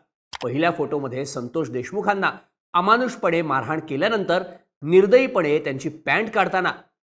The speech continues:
या फोटोत आपल्याला जयराम चाटे दिसतोय. त्याचवेळी दुसरा आरोपी महेश केदार हा हसत हसत हा सगळा प्रकार मोबाईलमध्ये रेकॉर्ड करत हैवानासारखा हसताना दिसतोय.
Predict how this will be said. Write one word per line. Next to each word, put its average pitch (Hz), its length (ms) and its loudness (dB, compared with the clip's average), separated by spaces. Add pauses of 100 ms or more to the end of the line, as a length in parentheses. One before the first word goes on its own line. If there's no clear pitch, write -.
(120)
या 151 180 4
फोटोत 143 360 -4 (100)
आपल्याला 139 420 -2
जयराम 135 400 -2
चाटे 165 260 -4
दिसतोय. 151 340 -2 (500)
त्याचवेळी 147 440 -2
दुसरा 123 420 0
आरोपी 165 340 2
महेश 135 400 0
केदार 170 260 0 (460)
हा 226 60 0
हसत 185 380 0
हसत 190 280 -2 (400)
हा 240 60 -4
सगळा 214 420 0
प्रकार 143 460 0
मोबाईलमध्ये 139 680 -2
रेकॉर्ड 139 360 -4
करत 180 240 0 (480)
हैवानासारखा 165 880 0
हसताना 147 460 -2
दिसतोय. 156 360 -2